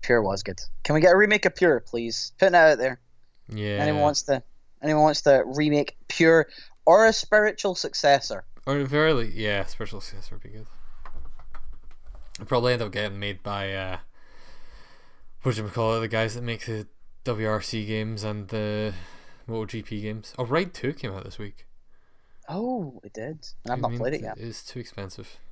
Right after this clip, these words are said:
Speaker 2: Otherwise, I would get it. I mean, it's not too expensive. It is the right price for a game. It's too expensive for my bank account right now. I don't want to degrade it and be like, "Oh, it's not worth that much." It's probably worth the, like,
Speaker 1: It's
Speaker 2: thirty-five quid they're asking for it, but
Speaker 1: It
Speaker 2: I
Speaker 1: probably is, 'cause the first
Speaker 2: I
Speaker 1: Ride game was really good.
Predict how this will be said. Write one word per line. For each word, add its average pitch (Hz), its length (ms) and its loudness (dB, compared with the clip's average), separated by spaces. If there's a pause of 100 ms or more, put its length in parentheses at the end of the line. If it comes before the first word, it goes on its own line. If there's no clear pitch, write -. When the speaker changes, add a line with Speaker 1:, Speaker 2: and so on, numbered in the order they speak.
(160)
Speaker 2:
Otherwise, 98 260 -8
I 98 60 -12
would 95 100 -16
get 101 120 -14
it. 107 100 -16 (100)
I 110 60 -10
mean, 117 140 -2
it's 110 100 -6
not 113 180 -6
too - 100 -10
expensive. 98 340 -6
It 104 40 -4
is 95 120 -8
the 98 80 -8
right 101 200 -4
price 101 220 -8
for - 120 -12
a 95 40 -6
game. 95 240 -4
It's 104 140 -12
too - 100 -6
expensive 101 480 -6
for - 360 -10
my 95 160 -6
bank 92 320 -8
account 98 260 -14
right 101 140 -12
now. 104 120 -12 (680)
I 117 40 -6
don't 107 80 0
want 104 140 -2
to 110 100 -4
degrade 107 380 2
it 104 180 4
and 104 100 -6
be 104 120 4
like, 98 340 -2 (400)
"Oh, 123 560 2
it's 113 140 -6
not 127 120 0
worth 139 260 2
that 104 180 0
much." 98 240 -8
It's 117 120 -8
probably 107 380 -4
worth 95 380 -6
the, 95 160 -6 (160)
like, 101 160 -4
Speaker 1:
It's 151 100 -4
Speaker 2:
thirty-five 98 500 -4
quid 92 180 -6
they're 98 100 -4
asking 92 260 -8
for 101 240 -8
it, - 140 -10
but - 220 -8 (100)
Speaker 1:
It 165 100 4
Speaker 2:
I - 40 -10
Speaker 1:
probably 143 400 6
is, 127 120 -2
'cause - 200 -8
the 123 60 -6
first 117 300 2
Speaker 2:
I 113 40 4
Speaker 1:
Ride 110 120 0
game 107 240 -6
was 104 220 -10
really 107 320 -6
good. 101 200 -6